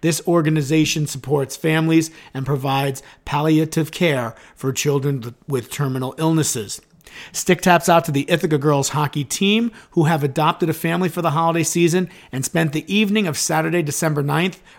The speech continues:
wrapping gifts and preparing to celebrate the holiday season with that family. Stick Taps out to junior forward Hunter Pemrick of, uh, the Christian Brothers Academy in Albany,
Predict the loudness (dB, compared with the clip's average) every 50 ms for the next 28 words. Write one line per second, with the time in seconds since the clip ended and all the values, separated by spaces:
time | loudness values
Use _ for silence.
0 | -16 -10 -4 -2 0 0 2 4 2 2 4 4 4 2 2 0 -4 -10 -10 -10
1 | -10 -8 -6 -2 -2 0 0 -2 -2 -2 -2 0 0 0 0 2 2 2 2 0
2 | -2 -6 -8 -8 -6 -4 -4 -2 0 0 2 0 0 0 2 2 2 2 2 2
3 | 0 -2 -4 -8 -18 -20 -12 -8 -6 -6 -6 -4 -4 -6 -6 -6 -8 -10 -8 -6
4 | -6 -6 -8 -8 -12 -14 -18 _ _ _ _ -20 -20 -20 -18 -12 -10 -6 -2 -2
5 | -2 -2 0 0 2 2 2 2 2 2 4 4 4 2 0 -4 0 2 4 4
6 | 4 4 2 0 0 0 2 4 6 6 4 4 0 -4 -10 -20 _ -10 -4 -2
7 | -2 -2 0 0 0 0 0 0 0 2 2 4 4 2 2 0 -2 -8 -8 -6
8 | -4 -4 -4 -4 -4 -4 -6 -6 -8 -8 -4 0 0 0 0 0 0 2 2 2
9 | 2 2 2 0 0 -4 -4 -4 -4 -2 -2 -2 -2 0 0 0 -2 -2 0 2
10 | 4 4 4 2 0 -4 -4 -6 -10